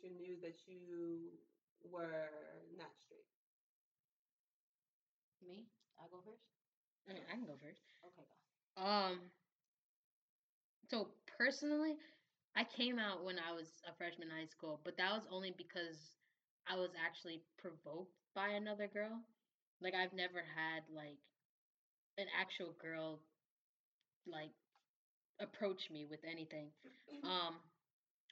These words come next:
Speaker 3: but before that, I was definitely, like, in question. I was dating a guy at the m-, at the time, but, like, we called it that, but, like, at the same time, I didn't feel, like, any different than, like,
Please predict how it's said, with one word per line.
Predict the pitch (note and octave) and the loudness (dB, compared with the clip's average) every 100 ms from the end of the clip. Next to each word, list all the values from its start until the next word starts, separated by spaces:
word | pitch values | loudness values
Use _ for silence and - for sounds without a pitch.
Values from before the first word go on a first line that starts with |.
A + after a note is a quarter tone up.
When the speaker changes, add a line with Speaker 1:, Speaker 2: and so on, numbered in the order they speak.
| - | 2
Speaker 3:
but | G#3+ G3+ | 2 2
before | F#3 G#3+ A3 | 4 6 8
that, | F#3 E3+ | 6 6
I | F3 | 4
was | E3+ | 4
definitely, | E3+ F#3 F#3+ F#3 E3 D#3+ | 2 2 2 -2 -2 0
like, | D3+ D3+ - | -2 -4 -4
in | F3+ E3 | -6 -4
question. | - E3+ - F3 F3 F3 - _ _ _ - | -4 -2 -2 -4 -4 -6 -14 _ _ _ 0
I | F3+ | 4
was | G3 G3+ D#3 | 6 6 0
dating | E3 F3 E3+ D#3+ D#3+ D#3+ _ _ _ _ _ - | -2 0 2 0 -4 -10 _ _ _ _ _ -6
a | F3 E3+ | -6 -4
guy | D#3 D#3 D#3+ D#3 | 0 4 4 2
at | D#3 D#3+ | -4 -6
the | |
m-, | D3+ D3+ - | -8 -8 -6
at | F3 E3+ | -8 -8
the | D#3+ - | -12 -4
time, | E3 E3 F3 G#3 - - _ - | 0 2 0 -4 -16 -20 _ -6
but, | E3 F3 | -2 2
like, | E3 D#3+ D#3+ _ _ _ _ _ _ _ - | 2 0 -4 _ _ _ _ _ _ _ 0
we | A3 | 0
called | - - G3 G#3+ | 2 4 4 4
it | C4+ | 4
that, | C4+ C4+ G3+ | 6 6 4
but, | F#3+ | 2
like, | F3+ E3 D#3 - | 2 0 -2 -4
at | F3+ - | -6 -8
the | |
same | F3+ F#3 F#3 F3+ | -4 0 0 -2
time, | F#3 E3+ F3 F3+ F#3 _ _ _ _ _ _ _ _ _ _ _ _ _ - | 0 2 2 -2 -12 _ _ _ _ _ _ _ _ _ _ _ _ _ 2
I | F#3+ | 4
didn't | G3+ F#3+ | 4 2
feel, | - G3 G3 | 2 4 4
like, | F3+ E3 F3 | 2 0 -2
any | F#3 E3 | -4 -4
different | E3+ E3 F#3 F3+ | -8 -4 -4 -2
than, | E3 D#3+ | -6 -6
like, | D3+ | -6